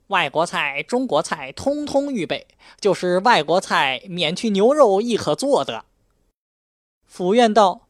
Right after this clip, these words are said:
：“既有中国菜，我就吃这个好，把那外国菜留着，过天请外国人吃。”三荷包听了这话，立刻丢一个眼色给办差家人，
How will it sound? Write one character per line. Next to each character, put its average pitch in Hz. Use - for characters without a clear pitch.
：“既 185
有 165
中 262
国 165
菜， 123
我 135
就 220
吃 269
这 247
个 147
好， 127
把 123
那 151
外 175
国 180
菜 180
留 151
着， 175
过 147
天 165
请 156
外 208
国 143
人 139
吃。” 147
三 254
荷 240
包 247
听 277
了 285
这 240
话， -
立 185
刻 156
丢 196
一 185
个 190
眼 139
色 160
给 143
办 156
差 180
家 233
人， 165